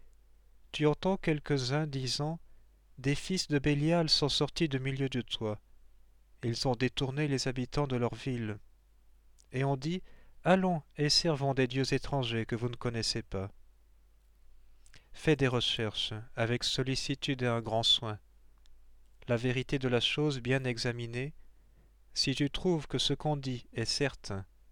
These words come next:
et si cette abomination a été réellement commise, tu frapperas aussitôt les habitants de cette ville du tranchant du glaive, et tu la détruiras,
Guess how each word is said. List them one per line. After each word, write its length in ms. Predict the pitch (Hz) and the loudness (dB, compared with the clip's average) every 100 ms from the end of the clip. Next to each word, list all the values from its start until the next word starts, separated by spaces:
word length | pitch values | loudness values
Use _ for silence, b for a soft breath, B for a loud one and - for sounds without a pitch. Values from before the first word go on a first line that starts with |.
| - - - - - | -20 -20 -20 -18 -4
et 100 | 127 | -2
si 180 | - 170 | 0 0
cette 200 | 156 151 | 2 4
abomination 760 | 143 143 147 147 147 - 147 | 4 2 2 0 0 -2 0
a 80 | 123 | 0
été 260 | 131 - 127 | 0 0 0
réellement 460 | 117 139 147 160 | 2 0 0 -2
commise, 640 | 151 147 143 147 165 - - - - - - - - - | 0 0 0 -4 -4 -6 -10 -20 -20 -20 -20 -20 -14 -4
tu 120 | 156 | -4
frapperas 480 | - 147 - - 123 | 4 4 4 4 4
aussitôt 500 | 120 - 143 - 120 | 4 -2 -2 -2 -2
les 200 | 113 127 | 0 -2
habitants 400 | 123 - 143 151 | -2 -2 0 2
de 80 | |
cette 280 | - 131 117 | 0 0 -2
ville 440 | 117 143 139 113 107 | -2 -2 0 0 0
du 140 | 123 | -2
tranchant 500 | - 139 135 - 135 | 0 -2 0 0 0
du 140 | 120 113 | -2 -4
glaive, 500 | 117 117 131 131 - - - - - | -2 0 0 -4 -12 -20 -20 -18 -6
et 120 | 127 | -4
tu 120 | - | 0
la 140 | 131 117 | 2 4
détruiras, 680 | 131 135 - 127 110 101 | 4 2 -2 -4 -2 -4